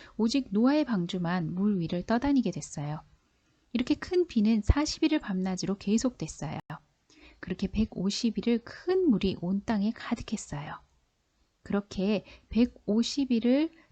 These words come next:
더 보내자 물이 서서히 줄어들기 시작했어요. 그리고 방주는 아라랏이라는 산 위에 멈추게 됐어요. 땅이 드러나자 노아는 이제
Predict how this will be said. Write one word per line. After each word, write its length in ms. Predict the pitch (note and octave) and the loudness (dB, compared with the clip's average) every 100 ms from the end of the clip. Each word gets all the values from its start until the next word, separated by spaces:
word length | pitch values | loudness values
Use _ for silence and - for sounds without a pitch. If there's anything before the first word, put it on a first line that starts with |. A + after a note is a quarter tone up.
| - | -2
더 180 | B3 | 0
보내자 680 | C4 G3+ F3 D#3+ D#3 E3+ E3+ - _ | 2 0 -2 -4 -4 -4 -6 -12 _
물이 380 | F#3 F#3+ A3+ C4+ | -6 0 2 0
서서히 720 | - C#4 C#4+ D4+ D4+ A#3+ E3+ - - - | 0 -2 -2 -2 0 0 0 -8 -20 -12
줄어들기 580 | - B3 C#4 A#3 F#3 | 0 2 2 0 -2
시작했어요. 760 | F3+ - A3 - - C3+ C#3+ D3+ _ _ _ _ _ _ _ - | -6 -6 -8 -8 -10 -10 -10 -12 _ _ _ _ _ _ _ -6
그리고 260 | F#3 F3+ F#3+ | -2 0 -2
방주는 680 | - F#3 F#3+ G#3+ F#3 B3+ - - - | -2 0 0 0 2 0 0 -18 -8
아라랏이라는 720 | E3 G#3+ C#4+ C4+ G#3 E3+ F3 | -2 0 0 -2 -4 -4 -4
산 300 | G#3+ C#4+ C4 | -4 0 0
위에 140 | E3+ F3+ | 0 -2
멈추게 460 | E3 G#3 - C#4 | -2 -2 -4 -4
됐어요. 440 | B3+ - - C3+ C3+ - _ _ _ _ _ _ _ _ | -4 -6 -8 -8 -10 -14 _ _ _ _ _ _ _ _
땅이 260 | D4+ E4 F4 | -2 0 0
드러나자 680 | D4+ A#3+ G#3+ G3 F#3 G3+ - - - | 2 2 2 0 -2 -2 -6 -14 -4
노아는 360 | G3 A3+ A#3 | 2 4 4
이제 380 | F3+ D#3+ A#3+ A3+ | 0 0 2 2